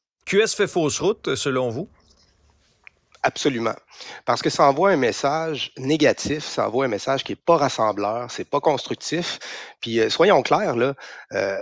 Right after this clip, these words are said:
Speaker 2: d'ici deux mille vingt-six, on n'atteindra pas la parité à l'Assemblée nationale. Alors pourquoi voter une proposition comme celle-là, sinon par dogmatisme, voire par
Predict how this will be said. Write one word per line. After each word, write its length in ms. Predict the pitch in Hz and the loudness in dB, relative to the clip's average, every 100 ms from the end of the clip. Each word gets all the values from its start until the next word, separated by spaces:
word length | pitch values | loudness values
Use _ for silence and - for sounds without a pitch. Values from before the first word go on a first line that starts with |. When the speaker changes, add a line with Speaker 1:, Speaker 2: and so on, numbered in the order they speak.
| - 127 | -8 -12
Speaker 2:
d'ici 340 | 110 - - | 0 0 2
deux 120 | 147 | 2
mille 180 | 120 135 | 4 4
vingt-six, 600 | 113 104 - 180 196 - | 4 2 0 -4 -4 -6
on 140 | 101 107 | -4 0
n'atteindra 520 | 113 - 131 127 120 | 2 4 2 4 0
pas 180 | - 240 | 2 0
la 140 | 123 | 0
parité 400 | - 104 107 135 | 0 -2 0 0
à 60 | 107 | 2
l'Assemblée 320 | 98 104 104 | 0 -2 0
nationale. 580 | 104 - 95 113 117 104 - - - _ _ _ - | -2 -2 -2 0 -2 -6 -16 -20 -20 _ _ _ 2
Alors 320 | 113 113 - | 6 6 4
pourquoi 560 | 147 - - 175 226 214 - _ _ - | -4 -2 4 4 4 0 -14 _ _ -12
voter 720 | 107 127 123 - 139 123 - | 0 4 4 6 4 4 0
une 200 | 120 107 | 0 0
proposition 500 | - 139 139 123 180 | -2 0 2 4 4
comme 180 | 160 127 | 4 2
celle-là, 340 | - 110 151 | 2 4 4
sinon 560 | 180 - - 120 120 156 | 4 -4 -4 2 2 2
par 340 | - 117 110 | 4 4 4
dogmatisme, 840 | 113 143 147 123 - - 175 123 117 | 2 2 4 2 2 -4 -2 -4 -4
voire 500 | 101 123 147 170 - | 2 4 4 2 0
par 280 | - 117 - | 4 6 4